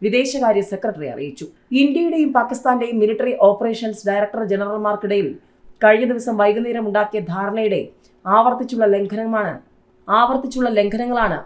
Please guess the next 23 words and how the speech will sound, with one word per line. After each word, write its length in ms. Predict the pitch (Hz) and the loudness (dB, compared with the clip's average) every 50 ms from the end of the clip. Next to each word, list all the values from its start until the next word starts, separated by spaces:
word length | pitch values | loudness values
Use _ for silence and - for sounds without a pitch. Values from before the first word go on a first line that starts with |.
| - - _ _ _ - 202 | -14 -20 _ _ _ 2 2
ഏതാനും 280 | 214 220 233 226 226 214 | 4 4 4 2 2 2
മണിക്കൂറുകളായി 560 | 202 208 214 208 - 240 233 220 220 208 196 196 - | 2 2 0 0 -2 -2 0 2 2 2 2 2 0
പാകിസ്ഥാൻ 360 | 190 190 208 196 - 208 180 165 156 | -2 -2 -4 -6 -4 -4 -4 -2 -4
നടത്തിയത്. 380 | 147 165 165 - 170 160 - - - _ _ _ - 208 | -6 -6 -8 -8 -10 -10 -10 -12 -16 _ _ _ -6 -2
ഈ 40 | 226 226 | 2 2
ലംഘനങ്ങൾക്ക് 600 | 226 214 202 220 226 240 240 233 220 220 226 226 254 247 - | 2 2 2 0 -2 -2 0 -2 0 2 2 2 2 0 0
സായുധ 320 | 233 214 226 233 233 262 254 254 | 0 0 0 0 0 -2 -4 -4
സേന 180 | 254 233 233 226 220 - 208 | -4 -4 -2 -2 0 0 -2
ഉചിതമായി 420 | 202 208 240 233 233 226 208 190 180 | 0 0 0 2 2 2 2 2 0
മറുപടി 320 | 175 180 196 214 208 190 175 | 0 0 0 -2 -2 -4 -4
നൽകുന്നുണ്ട്. 460 | 170 165 170 180 185 170 139 127 - - - _ _ _ _ _ - 208 | -6 -4 -4 -4 -4 -4 -6 -8 -10 -14 -16 _ _ _ _ _ -4 -2
ഈ 40 | 233 240 240 | -2 0 0
ലംഘനങ്ങളെ 540 | 226 214 214 226 247 254 247 240 226 185 202 220 - - - _ _ _ 185 | 0 -2 -2 -2 -2 -2 0 0 2 2 2 0 -2 -6 -16 _ _ _ -2
ഞങ്ങൾ 240 | 208 220 220 233 240 226 220 | -2 0 0 0 0 2 2
വളരെ 220 | 220 226 220 226 208 185 | 2 2 2 0 0 2
ഗൗരവത്തോടെയാണ് 640 | 202 208 220 254 254 247 247 226 214 202 170 165 - - | 2 4 4 2 2 2 0 0 0 0 0 -2 -4 -8
കാണുന്നത്. 380 | 143 139 147 160 160 156 160 - - - - - _ _ - 247 | -10 -8 -8 -8 -8 -6 -8 -8 -8 -14 -20 -20 _ _ -2 0
ഈ 20 | 285 277 269 | 2 2 2
ലംഘനങ്ങളെ 500 | 254 240 233 240 254 254 254 254 262 254 226 214 | 2 2 0 0 0 0 2 2 2 2 2 4
നേരിടാനും 500 | 208 214 226 240 240 226 202 202 214 226 214 180 | 4 4 4 4 4 2 2 2 0 -2 0 2
ഗൗരവത്തോടും 520 | 202 208 220 240 254 247 254 247 226 233 226 - 202 | 4 4 4 4 2 0 0 -2 -2 -2 -2 -2 -4
ഉത്തരവാദിത്തത്തോടും 880 | 196 - - 240 240 226 214 196 202 214 220 220 220 226 233 226 220 220 196 | -4 -2 -4 -4 0 2 4 4 4 2 0 -2 -4 -6 -4 -4 -2 -2 0
കൂടി 180 | 202 208 202 175 | 0 0 0 -2